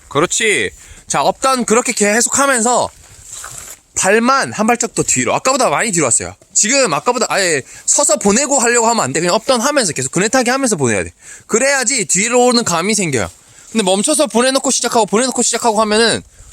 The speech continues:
어차피 다시 앞으로 나가요. 이해가시죠? 업다운 하면서 계속 뒤로 보내려고 해봐야 돼. 그렇지, 그렇지.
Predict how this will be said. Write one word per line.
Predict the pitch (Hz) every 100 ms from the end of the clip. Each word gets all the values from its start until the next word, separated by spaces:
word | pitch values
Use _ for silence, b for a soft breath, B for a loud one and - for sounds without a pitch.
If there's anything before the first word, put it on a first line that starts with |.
| - -
어차피 | 113 277 254
다시 | 196 196
앞으로 | 175 - 123
나가요. | 101 92
이해가시죠? | 127 175 151 123 80 - B B B
업다운 | 196 - 262
하면서 | 269 262
계속 | 226 247 233
뒤로 | 208 196
보내려고 | 175 226 196 180
해봐야 | 180
돼. | 110
그렇지, | 240 -
그렇지. | 233 -